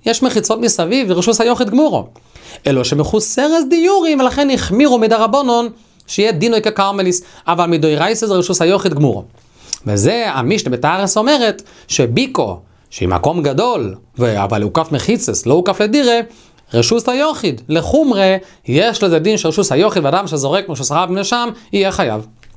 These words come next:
אלו שני התירוצים לתרץ את הסתירה שיש בין הברייתא כאן למשנה בתרס. מבררת הגימרא, בישלמא רב אשי, לא יאמר כאולה, רב אשי לא רוצה לתרץ כמו אולה, כמו שנראה לעלון. אלא אולה, מאי תימא לא אמר כשמייתא.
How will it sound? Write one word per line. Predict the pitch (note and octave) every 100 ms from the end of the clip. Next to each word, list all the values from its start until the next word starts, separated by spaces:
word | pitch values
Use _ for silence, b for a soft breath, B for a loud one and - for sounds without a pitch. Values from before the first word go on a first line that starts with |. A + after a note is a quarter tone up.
| - - - B B B B -
אלו | B3 A3+
שני | - G#3
התירוצים | G#3+ G#3 F3 F3+ A3
לתרץ | F3+ D#3 F#3+ G3 - b b b
את | C#3
הסתירה | C3+ - - A3+ F#3+ F3+
שיש | C#3 F3 D#3+
בין | C3+ B2+
הברייתא | B2 E3 E3+ F#3+ F3+
כאן | A3+ A3+ A3 B B B
למשנה | D#3 F3+ F3 A3 -
בתרס. | F#3 F3+ A2 F2+ E2+ - - _ _ B B
מבררת | A#2 G#2 D3+ G#3+ G#3
הגימרא, | C#3 D#3 F#3 D3
בישלמא | E3 B3+ - G#3+ G3+
רב | D3+ C#3
אשי, | F3+ F#3 C#3+ C3 C3 C3+ _ B B -
לא | E3
יאמר | A3+ B3 A#3
כאולה, | G#3+ E3 D#3+ -
רב | D#3
אשי | A3 -
לא | G3 G#3+ -
רוצה | G3 G#3+ G3
לתרץ | F#3 F3 E3+ F3+
כמו | D#3
אולה, | F3 A3
כמו | F#3+ G3+
שנראה | F#3+ F3 F3
לעלון. | E3 C3 F#2+ F2 - _ B B B
אלא | D#3+ C#3 -
אולה, | F3+ B3+ C#3+ B2+ C#3+ B B B
מאי | D#3
תימא | D3 E3+ A#3
לא | G3+
אמר | A3 A#3
כשמייתא. | G#3+ - A3 C4 G2+